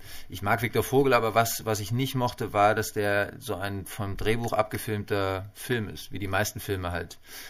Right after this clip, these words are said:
Aber das sind nicht unbedingt, also das Kino, das ich am allermeisten schätze, ist eben sowas, wie es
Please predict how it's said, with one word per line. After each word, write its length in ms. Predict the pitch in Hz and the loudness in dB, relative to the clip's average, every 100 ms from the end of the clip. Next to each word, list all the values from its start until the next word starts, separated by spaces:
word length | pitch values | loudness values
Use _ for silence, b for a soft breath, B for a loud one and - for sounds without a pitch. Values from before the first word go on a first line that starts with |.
| B | B
Aber 100 | 95 | -4
das 120 | 98 | -2
sind 380 | 113 113 113 107 | -2 -2 -4 -8
nicht 220 | 120 110 | -6 -4
unbedingt, 460 | 120 110 107 98 - | -4 -2 -2 -4 -6
also 280 | 101 95 101 - | -4 -4 -4 -6
das 380 | - - - 101 | -16 -16 -6 -6
Kino, 260 | - 120 113 | -4 -2 0
das 140 | 104 | 0
ich 100 | 110 | 0
am 100 | 104 | -4
allermeisten 540 | 98 104 101 101 - 98 | -2 -2 0 -2 -6 -6
schätze, 340 | 104 98 104 | -4 -4 -4
ist 120 | 92 | -4
eben 240 | 92 95 95 | -4 -6 -6
sowas, 460 | 98 92 95 - B B B B B - | -4 -4 -4 -8 B B B B B -12
wie 80 | 104 | -8
es 260 | 98 - | -8 -8